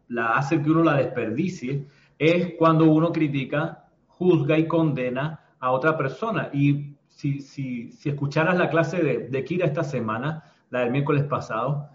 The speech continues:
donde decía lo de convertir la vida, el día a día, en un ritual, eso significa que hay que procurar evitar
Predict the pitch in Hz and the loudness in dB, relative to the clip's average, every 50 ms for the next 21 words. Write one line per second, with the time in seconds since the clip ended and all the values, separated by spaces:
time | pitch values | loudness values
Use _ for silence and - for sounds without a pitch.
0 | _ _ _ _ - 120 135 131 131 131 131 - - - 156 160 160 160 147 143 | _ _ _ _ -8 -6 -4 -2 -2 -2 -2 -2 -2 2 4 4 4 6 6 6
1 | 147 143 139 135 135 135 143 139 - - - - 143 131 131 127 - - 170 170 | 6 6 4 4 2 0 0 -4 -6 -10 -6 -2 0 0 0 0 0 0 0 0
2 | 160 - - - 127 131 131 131 123 147 180 185 180 170 151 143 147 180 170 156 | 0 -2 -6 -6 -2 0 0 2 2 2 2 2 2 2 2 2 2 2 2 2
3 | 147 151 175 190 175 151 143 160 175 165 147 139 127 110 - 131 123 120 123 135 | 2 2 2 2 2 4 4 2 2 0 0 -2 -2 -4 -2 0 0 0 2 0
4 | 156 160 - - - _ _ _ _ _ _ _ _ _ _ - 156 165 170 190 | -2 -2 -4 -8 -16 _ _ _ _ _ _ _ _ _ _ -12 -8 -6 -4 0
5 | 190 185 180 - - 190 180 - 202 185 160 - 160 160 170 180 185 - - _ | 2 2 2 2 2 -2 -2 0 0 0 0 2 2 2 2 0 -2 -8 -14 _
6 | _ _ _ _ - 135 165 180 180 - - 160 143 147 156 147 139 139 139 139 | _ _ _ _ 0 2 2 2 2 2 2 2 2 2 2 2 2 2 0 -2
7 | 127 127 135 170 202 190 165 160 160 170 - - - _ _ _ _ _ _ _ | -4 -2 0 0 2 2 2 2 0 -2 -6 -10 -16 _ _ _ _ _ _ _
8 | _ _ _ _ _ _ _ _ _ - 147 143 143 143 151 170 175 170 180 - | _ _ _ _ _ _ _ _ _ 0 2 2 4 4 4 2 2 2 -2 -6